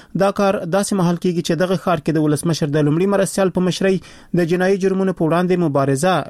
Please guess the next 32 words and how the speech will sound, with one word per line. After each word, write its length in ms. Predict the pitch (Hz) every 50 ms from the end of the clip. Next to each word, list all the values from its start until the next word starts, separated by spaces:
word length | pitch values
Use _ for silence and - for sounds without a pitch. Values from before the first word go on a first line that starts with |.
| 135 127 123
ګړندۍ 340 | 131 123 123 127 123 131 120 - -
شوې 200 | 131 120 123 123 135 143
ده. 100 | 147 143 _ _ - _ _ _ _ _ _ _ _ _ _ _ _ - - - - - - - - - - - 165 165
د 100 | 196 180 -
فراه 260 | 214 214 240 247 240 -
په 80 | - 208 208
لاش 220 | 214 220 214 202 - - - 196 160
جوین 280 | 156 170 180 208 220 208
ولسوالۍ 480 | 202 190 185 - - 190 175 190 185 180 -
کې 260 | - 180 180 180 156
د 100 | 160 160 156
ماین 320 | 160 170 175 180 180 180 170 -
چاودنې 760 | - 170 156 151 151 143 135 175 190 190 190 190 185 170 143
دوه 160 | 147 180 190 185 180 170
ملکي 240 | 160 147 - - 175 -
کسان 260 | 165 - - 190 190 185 180
وژلي 280 | 175 180 196 185 196 196 170 156
او 20 | 147 139 143
درې 120 | 151 170 165 170
نورې 300 | 196 185 165 147 135 -
ټپیان 320 | 139 127 - 143 135 131 131 -
کړي 160 | 170 151 147 139 139
دي. 80 | 139 131 143
د 20 | 147 165 180 185
امنیه 200 | 185 196 208 202 -
قومندانۍ 500 | - 190 185 175 165 170 175 185 190 190 185 175
ویان 320 | 165 175 175 180 180 180
محب 240 | 170 151 147 147 143 151
الله 200 | 147 170 175 170 160
محب 280 | 143 156 190 180 170 - - - - - - - - 170
ازادي 340 | 165 147 185 185 170 214 220
راډیو 240 | 214 190 175 196 196